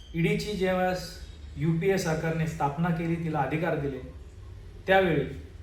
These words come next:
रोख रक्कम कोट्यवधी रुपये, लाखो रुपये वापरणाऱ्या लोकांवर निर्बंध आणणे आणि त्याचा दहशतवादाशी, अतिरेकी कारवायांशी संबंध असल्यास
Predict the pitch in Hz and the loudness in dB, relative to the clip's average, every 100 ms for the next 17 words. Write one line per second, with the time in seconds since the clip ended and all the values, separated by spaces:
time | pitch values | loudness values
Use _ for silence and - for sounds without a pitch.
0 | - - - - - - - - 143 214 | -16 -16 -16 -16 -16 -18 -18 -8 4 6
1 | 214 190 - 196 190 170 - - - - | 6 2 0 -2 -4 -6 -10 -16 -14 -2
2 | 165 170 190 185 180 180 185 185 160 139 | 0 4 4 4 2 0 0 2 2 2
3 | - 180 175 180 160 147 175 165 165 160 | 0 -2 0 0 2 2 2 4 4 4
4 | 160 160 143 143 165 165 165 160 143 143 | 2 2 0 0 2 4 6 4 2 2
5 | 165 165 165 156 143 - - - - - | 2 4 4 2 -2 -6 -14 -18 -18 -20
6 | - - 156 165 165 151 190 165 147 143 | -16 -4 -2 0 0 0 2 2 2 2
7 | 180 180 170 165 170 170 185 185 - - | 2 0 2 2 2 0 -2 -6 -10 -18
8 | - 143 180 185 180 185 160 160 170 170 | -16 -6 0 2 2 0 0 2 2 0
9 | 170 147 147 151 165 165 160 165 165 165 | -2 -2 -2 0 2 2 2 2 2 2